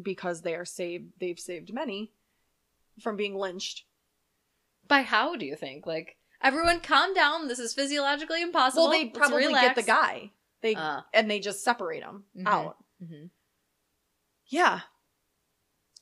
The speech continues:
Speaker 1: So, yeah. And
Speaker 2: Yikes.
Speaker 1: it, it, two thousand five, two thousand ten, people still,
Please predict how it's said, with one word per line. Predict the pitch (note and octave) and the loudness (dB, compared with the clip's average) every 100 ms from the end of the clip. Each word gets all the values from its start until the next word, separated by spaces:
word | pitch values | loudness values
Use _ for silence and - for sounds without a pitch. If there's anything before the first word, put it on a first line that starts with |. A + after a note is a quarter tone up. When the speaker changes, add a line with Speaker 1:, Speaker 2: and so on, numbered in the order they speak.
| - | -12
Speaker 1:
So, | - B3+ A3+ G#3 G3+ - _ _ _ _ _ _ _ _ _ _ - | 0 4 6 6 2 -2 _ _ _ _ _ _ _ _ _ _ -12
yeah. | F#3+ G3+ - - _ _ _ _ _ _ _ _ _ _ _ _ _ A#3 | -2 -2 -2 -6 _ _ _ _ _ _ _ _ _ _ _ _ _ 2
And | A#3 | 4
Speaker 2:
Yikes. | G3 E3 - - - | 6 2 -2 -14 2
Speaker 1:
it, | A#3+ A3+ | 6 6
it, | G3 A#3+ - _ _ _ _ _ _ _ _ | 6 4 2 _ _ _ _ _ _ _ _
two | - D4 | -2 4
thousand | D4 C#4 B3+ | 4 4 4
five, | A3 G3+ C4 C4 | 6 6 4 -2
two | B3 | -2
thousand | A#3+ A3+ G#3 | -2 -2 0
ten, | G3+ A3+ | 0 0
people | A#3+ A3 G#3 F#3+ E3 | -2 0 0 0 -6
still, | - G#3 F3+ F3 | -4 0 0 -2